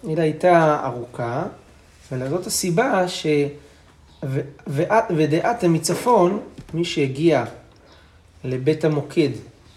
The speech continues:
מצפון, אז מתחזיה ל-, בדרום. הוא היה רואה את הלשכה הזאת בדרום. זאת אומרת, זה היה נראה לו שזה משוך. מכירים את זה שאתה מסתכל על מקום מסוים, זה נראה לך יותר לשם. אם אתה בא מהצד השני, זה נראה לך יותר לשם,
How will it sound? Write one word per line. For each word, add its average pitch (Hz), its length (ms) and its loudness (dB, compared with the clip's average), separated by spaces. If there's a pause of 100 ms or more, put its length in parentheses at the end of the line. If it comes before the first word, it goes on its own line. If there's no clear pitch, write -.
(520)
מצפון, 185 720 4 (760)
אז 160 120 0
מתחזיה 143 500 2
ל-, 139 340 4 (440)
בדרום. 180 440 6 (960)
הוא 135 80 -4
היה 143 120 2
רואה 147 240 2
את 156 140 -4
הלשכה 151 320 -2
הזאת 147 240 0
בדרום. 156 560 2 (400)
זאת - 160 -18
אומרת, 127 200 -8
זה 151 80 -4
היה 165 140 -2
נראה 190 280 2
לו 330 140 4
שזה 165 280 -2
משוך. 156 400 -4 (600)
מכירים 165 260 -2
את 165 120 2
זה 139 60 -8
שאתה 151 120 -2
מסתכל 170 600 2 (760)
על 143 120 -8
מקום 139 300 -2
מסוים, 190 320 2
זה 165 80 2
נראה 160 120 0
לך 160 120 -2
יותר 170 480 0
לשם. 180 320 2 (160)
אם 170 80 0
אתה 165 160 -4
בא 165 140 0
מהצד 165 340 -2
השני, 202 280 -2
זה 170 80 -2
נראה 165 80 -2
לך 165 60 -2
יותר 175 260 0
לשם, 175 380 2